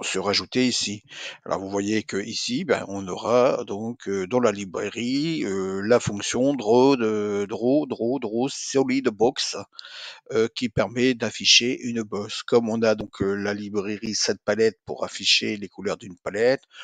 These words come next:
ou, euh, set pal color pour afficher, euh, ou changer une couleur de la palette.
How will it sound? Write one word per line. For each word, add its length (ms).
ou, 400
euh, 160
set 380
pal 220
color 600
pour 400
afficher, 680
euh, 380
ou 140
changer 680
une 260
couleur 340
de 100
la 80
palette. 280